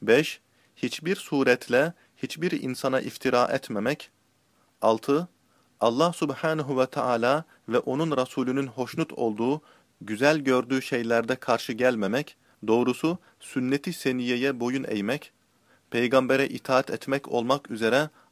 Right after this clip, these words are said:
altı haslet üzerine Peygamber aleyhissalatu vesselama beyat ettiler. Beyatten sonra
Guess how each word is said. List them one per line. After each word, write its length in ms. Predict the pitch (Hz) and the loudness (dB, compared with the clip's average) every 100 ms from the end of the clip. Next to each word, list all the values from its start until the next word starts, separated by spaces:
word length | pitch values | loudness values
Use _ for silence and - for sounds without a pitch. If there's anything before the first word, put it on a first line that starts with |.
| - | 2
altı 280 | 113 123 170 | 2 4 0
haslet 540 | 147 131 - 143 - | -4 -6 -2 -4 -2
üzerine 520 | 120 113 110 117 151 156 _ - | -4 0 0 0 -2 -4 _ -4
Peygamber 480 | 113 113 117 123 139 | -2 2 2 4 2
aleyhissalatu 800 | - 117 113 - 123 123 120 | 0 -4 -6 -6 -2 -2 0
vesselama 560 | 107 - 120 113 131 120 | -4 -4 -2 0 0 -2
beyat 300 | 107 107 - | 0 0 -2
ettiler. 500 | 104 - 92 87 - _ _ _ _ _ _ _ _ _ _ _ _ _ _ _ _ _ _ _ _ _ _ - | -8 -8 -4 -4 -6 _ _ _ _ _ _ _ _ _ _ _ _ _ _ _ _ _ _ _ _ _ _ -2
Beyatten 560 | 107 127 143 - 180 | 0 4 2 2 -2
sonra 480 | 190 - 117 110 143 | 0 0 4 4 4